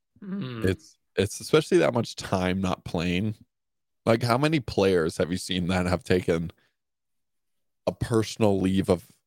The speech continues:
Speaker 2: absence or, like, not seen the
Speaker 1: Suspension.
Speaker 2: Yeah, a suspension or any other leave from the field for basically a year plus
Speaker 1: Mm-hmm.
Speaker 2: and come back and been memorable. Not, not even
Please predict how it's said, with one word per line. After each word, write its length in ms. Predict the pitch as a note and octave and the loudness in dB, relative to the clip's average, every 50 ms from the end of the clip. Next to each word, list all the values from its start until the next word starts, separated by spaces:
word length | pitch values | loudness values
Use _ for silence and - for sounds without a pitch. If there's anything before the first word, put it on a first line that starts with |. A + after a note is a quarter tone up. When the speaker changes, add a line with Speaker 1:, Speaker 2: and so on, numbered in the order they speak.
| _ - | _ -4
Speaker 2:
absence 760 | F#2 F2+ E2+ F2+ - - - - G#1 A1+ E2 G#2 - - - - | -2 -2 -2 -2 -4 -6 -6 -6 -6 -6 -6 -8 -10 -12 -6 0
or, 240 | - G2 G2+ F#2 F2 F2 - - - _ _ - | 2 4 4 4 4 0 -2 -10 -20 _ _ -2
like, 340 | - G2 F#2 F2 - - - - - _ _ _ - | 0 0 0 0 -4 -8 -18 -20 -20 _ _ _ 0
not 300 | G#2 G#2+ A2 A#2+ C3 - | 4 6 6 6 4 2
seen 220 | - A3+ A#2+ A#2 A2+ | -2 -2 0 2 2
the 80 | A2 | 2
Speaker 1:
Suspension. 420 | A2+ A2+ - - C3+ C#3+ F3+ F3+ - _ _ _ _ _ _ _ _ _ - | 2 0 -2 -4 -4 -4 -4 -6 -8 _ _ _ _ _ _ _ _ _ -4
Speaker 2:
Yeah, 380 | - B2+ C3+ C3 G#2 F2+ D2+ D#2 E2+ | 0 2 4 4 4 2 0 -2 -2
a 60 | G2 | -2
suspension 880 | - - G#2+ G#2 - - A#2 G#2+ G2 - - F2+ E2+ E2+ G#2 A2 G2+ F#2 - - _ _ - | -2 -4 -8 -8 -2 0 0 0 0 -2 -4 -6 -6 -6 -6 -6 -8 -10 -12 -16 _ _ -2
or 520 | G2 G2+ G2+ G2 G2 F#2+ F#2 F2+ E2+ - - _ _ _ - | 2 4 4 4 4 4 2 0 0 -2 -6 _ _ _ -2
any 180 | G#2 G#2+ A2 G#2+ | 0 2 2 2
other 200 | G#2 G2+ F#2+ F2+ | 2 2 0 -2
leave 360 | G2 F2 F2+ F2+ F2+ F2+ G#2 | -4 -4 -4 -2 -2 -4 -4
from 160 | - - F2+ | -4 -4 -2
the 100 | E2 D2+ | -2 -2
field 380 | - - - F2 C#2+ C#2+ E2 E2+ | -4 -2 -2 0 0 0 -2 -4
for 120 | - - F2 | -4 -2 0
basically 520 | F2 G2 G2+ G2 - - - - F#2+ E2 | 2 2 0 0 -2 -6 -2 0 0 0
a 40 | D2+ | 0
year 560 | D#2+ D2+ D#2+ D#2 E2 - B1 B1 G2+ A2 A2 _ _ _ _ - | -2 -4 -4 -2 -2 -2 -2 -4 -4 -6 -8 _ _ _ _ -4
plus 500 | - F2 C#2 - - G#2 - - - _ - | -2 -2 0 -2 -4 -6 -8 -12 -18 _ -10
Speaker 1:
Mm-hmm. 320 | D3 C3 A2+ A2+ A2 - | -10 -8 -8 -8 -6 -6
Speaker 2:
and 140 | G2 F#2 F2+ | -4 -4 -4
come 200 | - - G2 G2 | -2 -2 -2 0
back 300 | F#2 F2+ F2 F2 F2 - | 0 -2 -2 -2 -2 -4
and 200 | - F2+ F2 E2 E2+ | -4 -4 -4 -2 -2
been 380 | E2+ D#2+ E2+ E2 E2+ D2+ - - _ _ _ _ _ _ - | -2 -2 -2 -4 -8 -10 -12 -16 _ _ _ _ _ _ -4
memorable. 680 | F#2+ G2 G2 G2+ G2 F2 - - - - - - - - _ _ _ _ _ _ _ _ _ _ _ _ _ _ _ - | 0 0 0 0 -2 -4 -6 -8 -8 -6 -6 -6 -6 -8 _ _ _ _ _ _ _ _ _ _ _ _ _ _ _ 0
Not, 300 | G#2 A2+ B2 - _ - | 2 2 2 0 _ 0
not 180 | A2 A#2 C3 | 2 2 4
even 300 | C#3+ C#3 C3 G#2+ G2 - | 2 2 0 -2 -2 -4